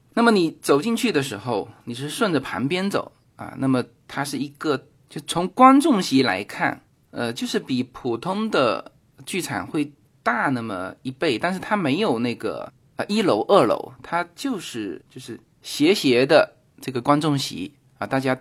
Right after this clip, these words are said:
都，呃，在一个平面上。那么就观众席来说，就乍一看哈，没什么差别，因为我们在纽约的百老汇上也看过秀，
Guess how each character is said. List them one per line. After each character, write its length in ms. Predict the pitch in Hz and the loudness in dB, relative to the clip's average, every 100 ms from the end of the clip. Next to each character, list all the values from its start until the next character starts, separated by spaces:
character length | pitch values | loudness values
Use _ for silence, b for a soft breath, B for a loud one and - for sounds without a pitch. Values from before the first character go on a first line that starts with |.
| _ | _
都， 440 | 151 165 165 175 175 - | 2 4 2 0 -8 -10
呃， 120 | 107 | -8
在 200 | 151 147 | -4 -4
一 80 | 127 | -2
个 100 | 139 | -4
平 180 | 123 113 | -4 -2
面 220 | 135 117 | -2 -2
上。 160 | 113 - _ _ - | -8 -12 _ _ -2
那 120 | 226 | 2
么 120 | 220 | 2
就 220 | 220 262 | 2 0
观 280 | - 262 285 | 4 6 8
众 160 | 330 262 | 8 6
席 180 | 139 147 | 6 4
来 220 | 110 120 | 4 0
说， 460 | - 147 143 143 - _ | 0 2 2 -2 -14 _
就 160 | 139 | -10
乍 340 | 139 285 233 147 | 0 6 6 6
一 120 | - | 2
看 320 | 175 135 98 | 2 2 2
哈， 200 | 92 - _ - | -6 -10 _ -10
没 280 | 120 143 | -4 -4
什 80 | 185 | -4
么 80 | 151 | -6
差 200 | - 185 | -4 -4
别， 220 | 190 - - | -4 -10 -8
因 100 | 185 | -2
为 60 | |
我 120 | 202 127 | 2 2
们 140 | 135 | 2
在 340 | 196 170 131 b - | 4 4 4 b -2
纽 260 | 147 131 | 4 6
约 140 | 175 156 | 6 6
的 100 | 185 | 8
百 160 | 156 | 8
老 160 | 190 135 | 10 6
汇 240 | 156 170 | 4 2
上 180 | 151 131 104 | 2 0 0
也 220 | 95 76 | -4 -4
看 240 | - 196 | -2 -2
过 120 | 127 | 0
秀， 300 | 107 113 95 | -4 -4 -6